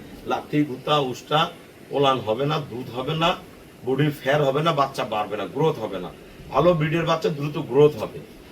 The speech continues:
এই বাচ্চাগুলো যখন তিন, চারটা, চারটা বিয়ান দিবে, এদের গায়ে আট মণ, নয় মণ মাংসই থাকবে। তাই সবচেয়ে পার্সেন্টেজের বাচ্চা কেনার চেষ্টা করেন। আর বাচ্চাগুলোর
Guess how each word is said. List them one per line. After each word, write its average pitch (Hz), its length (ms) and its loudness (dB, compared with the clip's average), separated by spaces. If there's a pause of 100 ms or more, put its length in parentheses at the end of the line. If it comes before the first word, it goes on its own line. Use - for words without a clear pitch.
(120)
এই 151 100 0
বাচ্চাগুলো 160 540 0
যখন 165 280 -2
তিন, 180 220 -6
চারটা, 151 300 0
চারটা 147 280 0
বিয়ান 139 300 2
দিবে, 143 220 2 (400)
এদের 147 220 0
গায়ে 156 220 0
আট 151 140 -6
মণ, 151 200 0
নয় 147 180 4
মণ 139 100 0
মাংসই 143 460 -4
থাকবে। 85 240 -12 (320)
তাই 143 160 0
সবচেয়ে 180 480 -2
পার্সেন্টেজের 151 640 -2
বাচ্চা 143 220 -2
কেনার 143 280 -2
চেষ্টা 147 240 -4
করেন। 135 300 0 (420)
আর 113 240 2
বাচ্চাগুলোর 151 560 2